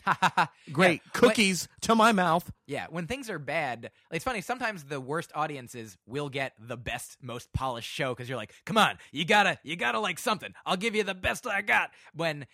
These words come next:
Speaker 1: like, and the best audience, you'd be like, "Wow, I could say anything. I could say things off." We were just talking about being in Bloomington at the Comedy Attic. Like, those were audiences
Speaker 2: Those
Speaker 1: that were
Speaker 2: audiences are,
Speaker 1: amazing.
Speaker 2: uh, yeah, incredible.
Speaker 1: And you could just be, you could just follow a thought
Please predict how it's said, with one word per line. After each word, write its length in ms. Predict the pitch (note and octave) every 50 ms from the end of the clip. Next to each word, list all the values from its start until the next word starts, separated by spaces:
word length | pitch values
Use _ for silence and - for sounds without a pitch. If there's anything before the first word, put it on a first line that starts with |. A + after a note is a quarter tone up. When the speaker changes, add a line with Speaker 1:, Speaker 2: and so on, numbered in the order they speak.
| _ _ -
Speaker 1:
like, 160 | D#3 D3 C#3+
and 140 | C#3+ D3+ D3
the 40 | C3
best 240 | D3+ F3 A3+ - -
audience, 300 | D#3 C3 B2+ B2 B2+ B2
you'd 60 | D#3 C#3+
be 40 | D3
like, 140 | B2+ - -
"Wow, 100 | - B3+ - D4+
I 40 | C4+
could 160 | - C#4 A3
say 260 | - - C#4 D4 C#4+ C4+ D4+
anything. 600 | E4+ F#4+ D#4 - C#4 A#3 G3+ E3+ D3+ C#3 B2 A#2+
I 100 | D#3 A3
could 160 | - B3+ G3+
say 160 | - G#3+ B3+ C4+
things 280 | - C4 B3+ A3 B3
off." 160 | B3 B3+ -
We 80 | F3 E3+
were 80 | E3+ D#3
just 100 | D3+ -
talking 220 | D3 C#3+ C#3+ D3
about 140 | D3 C#3 A#2+
being 180 | D3 D3 D3
in 120 | D3 C#3 C3+
Bloomington 440 | C3+ E3+ F#3+ E3+ C#3 A#2 A#2 A#2+ B2+
at 80 | B2+
the 60 | C#3+
Comedy 360 | - D#3+ F#3 G3 D#3+ A#2+ A2 G#2+
Attic. 340 | G#2+ G#2+ A#2 B2 - - - - - - -
Like, 140 | C#3+ C#3 B2
those 200 | C3 F#3 F3+ D#3+
were 120 | D#3+ C#3
audiences 340 | C3+ C#3+ C#3+ C#3 A#2+ D#3+ D3
Speaker 2:
Those 140 | D#3 D#3+ F3
Speaker 1:
that 40 |
were 60 | E3+ E3
Speaker 2:
audiences 480 | D#3+ E3 E3 D#3+ D#3 E3 - - -
are, 60 | C#3 C3
Speaker 1:
amazing. 160 | B2+ B2+ C3
Speaker 2:
uh, 140 | C#3 C3+ B2+ A#2
yeah, 240 | C#3+ D#3 C3 G#2
incredible. 640 | E2+ G2+ C3 A#2+ - - D#3+ D#3 D3 B2+ G2+ G2+ G2
Speaker 1:
And 80 | D#3+ F3
you 60 | F#3
could 80 | F3+ E3
just 100 | E3+ E3
be, 80 | F#3 F#3 F#3 D3
you 60 | D3+ D3
could 140 | F3 D#3
just 160 | C#3+ D#3 - -
follow 560 | - - C#3 C3 D#3 F3 E3+ E3 E3+ E3 E3
a 100 | - D3+
thought 380 | - - - D3+ D#3 E3 D#3+